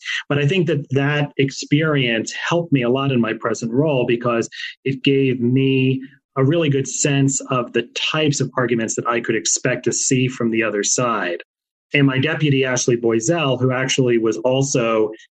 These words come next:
an attorney, uh, with me in private practice, comes from that same background. So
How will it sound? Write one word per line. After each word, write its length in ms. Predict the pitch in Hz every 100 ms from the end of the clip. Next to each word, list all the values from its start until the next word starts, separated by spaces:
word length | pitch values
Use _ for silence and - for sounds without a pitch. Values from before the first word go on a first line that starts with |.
| _ -
an 100 | 120
attorney, 580 | 120 - 127 120 113 120
uh, 220 | 113 107
with 220 | 113 -
me 160 | 165 190
in 100 | 139
private 380 | 131 117 123
practice, 440 | 123 117 110 117 113
comes 220 | 147 139
from 120 | 131
that 180 | 113 110
same 340 | - 135 123
background. 600 | 120 120 123 123 98 98
So 220 | 127 113